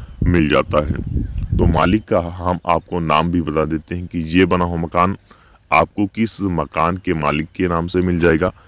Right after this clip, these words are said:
तो मैं आपको जानकारी दे देते हैं। इंद्र जो जीत रहे, इन्हीं के नाम से आपको ये मकान बना हुआ देखने को मिल जाता है। मालिक की कास्ट की बात करें तो इस मकान के जो मालिक हैं, इनकी कास्ट है जर्नल की।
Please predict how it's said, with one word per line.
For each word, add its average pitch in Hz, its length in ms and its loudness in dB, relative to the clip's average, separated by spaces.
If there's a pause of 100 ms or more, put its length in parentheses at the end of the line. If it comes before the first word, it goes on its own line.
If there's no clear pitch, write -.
(260)
तो 95 100 0
मैं 87 120 0 (120)
आपको 82 260 -2
जानकारी 82 440 0
दे 78 260 -2
देते 73 240 -6
हैं। 78 160 -12 (680)
इंद्र 113 840 2
जो 101 280 2
जीत 92 340 -2
रहे, 95 280 -2
इन्हीं 92 240 0
के 98 120 2
नाम 80 200 0
से 80 140 -2
आपको 78 260 0
ये 78 200 2
मकान 85 480 0 (120)
बना 78 160 0
हुआ 80 180 -2
देखने 71 340 -2
को 85 140 -6
मिल 80 140 -2
जाता 76 360 0
है। - 80 4 (720)
मालिक 85 360 4
की 127 120 0
कास्ट 95 420 0
की 95 120 2
बात 76 300 2
करें 78 220 0 (140)
तो 85 140 -2 (120)
इस - 240 -4
मकान 78 460 0
के 80 160 0
जो 76 160 0
मालिक 71 440 -2
हैं, 80 160 -6
इनकी 85 340 -4
कास्ट 76 280 0
है 85 80 2
जर्नल 85 560 4
की। - 280 0